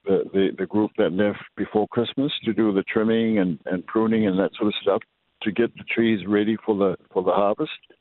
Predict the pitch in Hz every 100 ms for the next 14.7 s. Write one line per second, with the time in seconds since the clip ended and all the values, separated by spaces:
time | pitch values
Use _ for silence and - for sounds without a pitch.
0 | _ - _ _ _ _ _ _ - 113
1 | 123 123 113 110 67 104 98 - 117 110
2 | 104 107 107 107 110 104 - 95 90 -
3 | 104 131 156 170 _ _ _ - 107 98
4 | 92 95 107 - 98 92 92 95 98 69
5 | - - - _ _ - - 101 95 117
6 | - 117 113 - 101 104 104 98 95 78
7 | - 90 82 - - 98 92 107 107 95
8 | 113 101 85 98 - 95 95 92 95 95
9 | 87 85 - _ 104 101 - - - -
10 | 98 95 101 95 - - _ _ _ _
11 | 104 104 107 - 95 92 85 _ - 95
12 | 95 95 92 87 - 104 110 123 127 _
13 | _ _ _ _ _ - 104 101 104 98
14 | 92 104 110 - 117 135